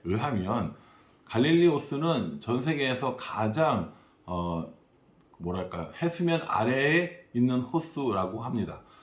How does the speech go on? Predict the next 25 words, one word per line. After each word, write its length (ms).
이백십이 1000
미터 640
정도 600
아래에 440
있는, 280
해수면을 540
기준으로, 640
해수면을 460
기준으로 680
이백십이 640
미터 260
아래에 320
있는 400
호수고요. 640
제일 440
밑에 420
있는 580
바다로 600
되어 340
있는 640
바닷물로 640
되어 240
있는 380
이 80
호수는 600